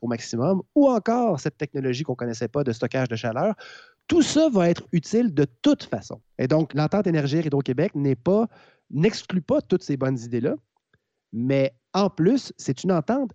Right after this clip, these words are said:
d'électrification qui va presque nous débarrasser du gaz naturel.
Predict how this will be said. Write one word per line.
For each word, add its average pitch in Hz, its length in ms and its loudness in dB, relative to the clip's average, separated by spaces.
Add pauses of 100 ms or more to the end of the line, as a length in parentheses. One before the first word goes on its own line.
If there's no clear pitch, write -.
d'électrification 147 1000 -2
qui - 120 -6
va 147 120 0 (140)
presque 294 440 2
nous 131 120 0
débarrasser 123 480 -2
du 123 120 -6
gaz 120 180 0
naturel. 127 500 -2